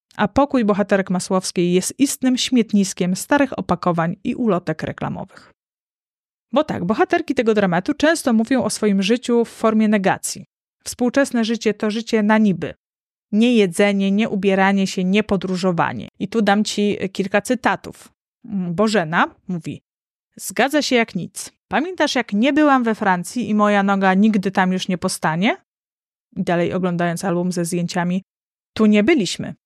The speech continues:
i tu też nie byliśmy. A to właśnie nie my”. Na co Halina jej odpowiada: „Takim to dobrze. Nie żyć. Umierać”. Na co Bożena: „No a co? Każdy chce jakoś nie żyć”.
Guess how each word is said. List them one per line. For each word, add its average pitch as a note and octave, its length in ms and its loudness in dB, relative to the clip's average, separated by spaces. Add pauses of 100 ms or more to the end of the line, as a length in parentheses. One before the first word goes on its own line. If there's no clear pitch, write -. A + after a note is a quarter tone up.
(100)
i G#3 80 2
tu G3+ 120 2
też G#4 200 0
nie G#3 140 4
byliśmy. D#3 440 -4 (560)
A E3+ 120 -2
to D4 180 2
właśnie D4 400 -2
nie D4 200 2
my”. E3+ 260 0 (960)
Na G3+ 140 0
co G#3 120 0
Halina F#3+ 400 4
jej F3 120 0
odpowiada: F3+ 560 2 (480)
„Takim A3 360 0
to F#3 100 0
dobrze. F3 380 -2 (380)
Nie G3 200 4
żyć. - 380 -12 (280)
Umierać”. E3+ 680 0 (640)
Na G3+ 180 2
co G3+ 160 -4
Bożena: G#3+ 520 0 (320)
„No D4 180 2
a F3 60 -2
co? - 260 -12 (220)
Każdy D#4 360 2
chce - 200 -2
jakoś F3+ 420 -2
nie D3 240 -6
żyć”. - 400 -10